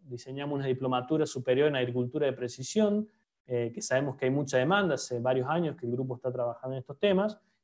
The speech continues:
y básicamente, eh, iba a ser lanzada en marzo de este año, bueno, con, con los problemas de mayo de este año, con los problemas de público conocimiento, va a iniciar el año que viene, en diciembre vamos a hacer la presentación oficial.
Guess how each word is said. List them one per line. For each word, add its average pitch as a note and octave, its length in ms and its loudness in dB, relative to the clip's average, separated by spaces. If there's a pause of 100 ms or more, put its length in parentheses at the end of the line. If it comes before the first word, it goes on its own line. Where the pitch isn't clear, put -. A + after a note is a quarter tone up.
y C#3 80 -4
básicamente, E3 920 2 (240)
eh, B2 560 2
iba D#3+ 240 8
a D3 60 4
ser D#3 180 2
lanzada C#3+ 480 6
en B2+ 80 4
marzo C#3+ 320 0
de C#3 80 2
este C#3 140 -2
año, D#3+ 180 2
bueno, A#2+ 220 -2
con, A#2 320 -10
con A#2 260 -12
los A2+ 120 -14 (260)
problemas C3 420 0
de A#2+ 60 -4
mayo D3+ 220 6
de D3+ 80 4
este D3+ 120 -6
año, E3 160 2
con C3 80 -4
los A#2+ 120 -6
problemas C3 320 -2
de C3 40 -2
público C3+ 300 2
conocimiento, D3 760 0 (380)
va E3+ 60 8
a F#3+ 40 8
iniciar F#3 340 4
el F3 140 4
año E3 100 4
que E3 100 2
viene, E3+ 260 4
en D3 80 -2
diciembre C#3 420 -2
vamos C3 240 0
a A#2+ 40 -8
hacer C3 180 -4
la B2 120 0
presentación B2 720 -6
oficial. - 380 -20